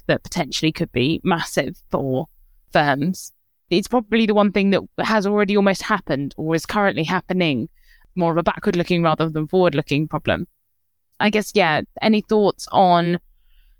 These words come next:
how firms can approach trying to understand on, and model their litigation risk,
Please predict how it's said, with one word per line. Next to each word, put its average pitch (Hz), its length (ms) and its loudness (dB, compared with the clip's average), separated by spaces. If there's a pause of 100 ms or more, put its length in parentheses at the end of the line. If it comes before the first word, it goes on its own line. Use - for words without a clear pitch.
(280)
how 220 200 0
firms 208 320 0
can 214 240 2
approach 214 480 2
trying 196 280 0
to 196 180 0
understand 185 600 2
on, 180 240 -2
and 170 240 0
model 175 300 2
their 165 140 2
litigation 175 600 -2
risk, - 400 -4